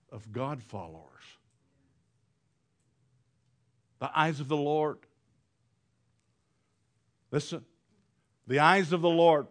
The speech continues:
roam to and fro throughout the whole earth,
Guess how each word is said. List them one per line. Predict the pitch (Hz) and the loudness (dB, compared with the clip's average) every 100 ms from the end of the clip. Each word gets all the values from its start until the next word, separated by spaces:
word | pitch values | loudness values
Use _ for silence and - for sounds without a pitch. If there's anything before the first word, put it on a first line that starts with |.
| - | -6
roam | 131 160 147 | 0 2 0
to | - 190 | -4 0
and | 180 160 | 0 0
fro | - 180 165 123 - _ _ _ _ _ _ - | 4 8 8 6 0 _ _ _ _ _ _ -2
throughout | 170 180 196 | 8 8 10
the | 175 | 6
whole | 151 202 202 | 6 6 8
earth, | 196 196 139 113 | 10 10 6 0